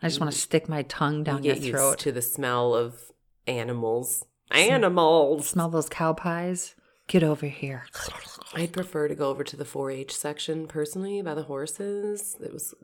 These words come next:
Speaker 2: a little more secluded over there as well, too.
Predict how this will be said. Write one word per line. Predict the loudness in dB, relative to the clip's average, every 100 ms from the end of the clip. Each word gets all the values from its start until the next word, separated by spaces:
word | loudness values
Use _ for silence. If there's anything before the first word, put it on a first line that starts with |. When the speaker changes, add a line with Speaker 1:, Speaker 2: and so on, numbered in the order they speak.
| -16
Speaker 2:
a | -8
little | -6
more | -4 -4
secluded | -6 -8 -2 0 2
over | 0 -2 -2
there | 0 0
as | 0 -2
well, | -4
too. | -4 -2 -2 2 2 0